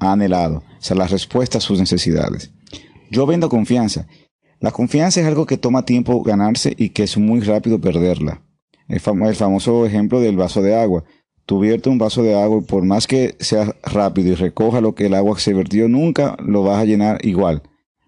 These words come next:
Vas a recuperar algo con un paño, con una servilleta o algo, con, pero nunca va a estar al mismo nivel de antes. Entonces la confianza es igual, se vierte muy, se, se pierde muy rápido. Entonces es el mayor activo que debemos tener.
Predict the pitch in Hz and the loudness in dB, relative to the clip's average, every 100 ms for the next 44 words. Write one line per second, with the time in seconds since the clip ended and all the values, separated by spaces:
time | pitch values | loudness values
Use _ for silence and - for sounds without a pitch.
0 | _ 90 98 107 110 104 92 87 104 120 | _ -2 0 -2 -2 0 0 2 2 2
1 | 117 113 90 92 90 95 95 110 113 120 | 0 -2 0 0 0 0 2 2 0 0
2 | 95 92 87 82 82 104 110 104 98 104 | 0 0 0 -2 0 0 0 0 2 2
3 | 104 98 95 98 - - - - 98 110 | 0 0 -2 -2 -6 -20 -20 -4 0 2
4 | 127 127 113 107 104 104 104 101 95 92 | 2 0 0 0 0 2 2 2 2 2
5 | 90 87 - 113 110 127 151 131 120 123 | 0 -2 -2 -2 0 0 0 0 -2 0
6 | 123 131 156 131 131 85 - 95 104 110 | 0 0 0 0 0 0 -2 0 0 0
7 | 123 127 - - 107 92 - 101 87 120 | 0 0 -2 -2 -2 0 -2 -2 -2 0
8 | 127 123 127 113 101 101 101 - _ _ | 2 2 2 0 -2 -4 -8 -20 _ _
9 | - 151 131 120 110 110 104 107 107 107 | -4 -2 0 2 2 2 0 0 0 2
10 | 98 90 90 95 92 87 | 2 2 2 0 0 0